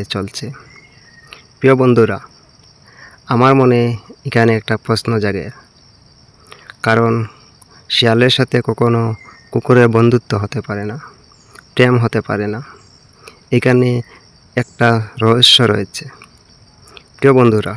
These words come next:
আপ-, আপনারা জানেন জানুয়ারি মাস আসলেই শিয়ালের বাচ্চা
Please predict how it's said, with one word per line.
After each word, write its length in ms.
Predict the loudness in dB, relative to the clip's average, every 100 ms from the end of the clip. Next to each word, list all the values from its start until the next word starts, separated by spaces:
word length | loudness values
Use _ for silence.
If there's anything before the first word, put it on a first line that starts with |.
| -14 -20 _ _ _ _ _ _ -20 _ _ _ -10
আপ-, 200 | -10 -12 -12
আপনারা 280 | -2 2 2
জানেন 300 | 2 0 0 -4 -10 _ _ _ _ _ _ _ -6
জানুয়ারি 500 | 0 2 4 4 4
মাস 200 | 4 2
আসলেই 400 | -2 -2 0 0 -2 -8 _ -20 _ _ -20 -10 -4
শিয়ালের 420 | 2 2 2 2
বাচ্চা 340 | 0 -2 -4